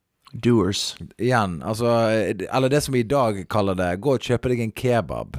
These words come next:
Speaker 2: et sted. Eh, this, jeg har jo blitt matforgiftet av en kyllingkebab i Bergen sentrum.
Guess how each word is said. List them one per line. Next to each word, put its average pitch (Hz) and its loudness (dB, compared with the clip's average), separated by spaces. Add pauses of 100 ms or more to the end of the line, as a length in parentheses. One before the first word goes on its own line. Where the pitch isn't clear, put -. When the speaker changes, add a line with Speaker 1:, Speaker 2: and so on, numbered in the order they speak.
Speaker 2:
et - -8
sted. 53 -6 (1040)
Eh, 104 -2 (600)
this, 143 -2
jeg - 0
har 151 2
jo 180 2
blitt 160 -2
matforgiftet 135 0
av 110 0
en 98 -2
kyllingkebab 104 2
i 95 0
Bergen 82 0
sentrum. - -6